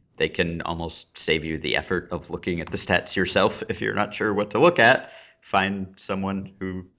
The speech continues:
seems to know what he's talking about and, and go with that person's recommendations. I don't know, buy the, buy the B P annual, which is something that I used to do for fantasy preparation before I ever wrote for it.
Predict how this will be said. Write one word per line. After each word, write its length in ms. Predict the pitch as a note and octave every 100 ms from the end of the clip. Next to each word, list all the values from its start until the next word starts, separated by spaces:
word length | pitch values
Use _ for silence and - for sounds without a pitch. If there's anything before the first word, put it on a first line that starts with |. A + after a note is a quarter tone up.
| -
seems 300 | - F#2+ -
to 100 | F#2
know 100 | F2+
what 120 | F2+
he's 180 | F2+ -
talking 320 | F#2+ - F#2+
about 280 | F#2+ G#2+ G2+
and, 220 | E2+ F2 _
and 160 | - - -
go 100 | G#2+
with 360 | F#2+ F#2 - _
that 180 | G#2 -
person's 440 | G2 G2 G2 F#2+
recommendations. 840 | G2 F#2+ F#2+ G2+ B2+ C#3+ C3 - - - - - _ -
I 40 |
don't 80 | G#2
know, 140 | F#2+
buy 260 | F#2+ F#2+ G2+
the, 380 | G2+ G#2+ G#2+ G#2+ _ _
buy 140 | - F#2
the 100 | F#2+
B 160 | G#2
P 260 | - B2+ C#3
annual, 480 | - G2 E2 D#2+ D#2+
which 200 | G2 F#2+
is 140 | F#2 -
something 460 | - G2 F2+ F2
that 220 | F2 F2 -
I 80 | -
used 260 | F2+ F2+ -
to 100 | F2+
do 220 | F#2+ A2+
for 180 | - F#2
fantasy 540 | F2 F2 F#2+ G2 F#2
preparation 720 | - F2+ - F#2 - A2+ A#2+
before 340 | G2+ F2+ F#2 F#2
I 80 |
ever 460 | F#2+ F2 F2+ F2 - - _ -
wrote 280 | F2+ - -
for 260 | F2+ F2+
it. 220 | F#2+ -